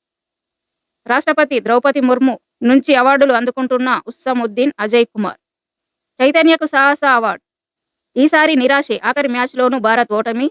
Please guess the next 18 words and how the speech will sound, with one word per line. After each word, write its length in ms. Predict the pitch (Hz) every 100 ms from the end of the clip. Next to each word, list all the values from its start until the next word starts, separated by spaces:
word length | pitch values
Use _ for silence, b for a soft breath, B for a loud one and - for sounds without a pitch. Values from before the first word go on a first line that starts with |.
| -
రెండు 200 | 226 254
ఒకటితో 500 | 247 254 254 247 226 -
ఆసిస్తే 420 | 214 254 - 247
సిరీస్, 520 | 240 202 202 170 _
ముంబై. 300 | 208 220 - - _ _ _ _ _ _ _ _ _ _
ప్రో 140 | 269 285
కబడ్డీలో 580 | 302 302 294 294 254 -
తీరు 180 | 254 277
మారని 360 | 254 262 262
టైటాన్స్, 500 | 233 240 262 285 -
ముంబై. 340 | 240 240 214 - _ _ _
టాప్ 200 | 285 320
లేపిన 420 | 311 302 302 285 226 _ -
చెన్నై 220 | 269 277
క్విక్ 320 | - 262 254 _ _ _ -
గన్స్, 300 | 233 233 - _ 226 220 -
యోధాస్ 420 | 233 254 226 - _
ప్రత్యర్థి 400 | 233 - 262 254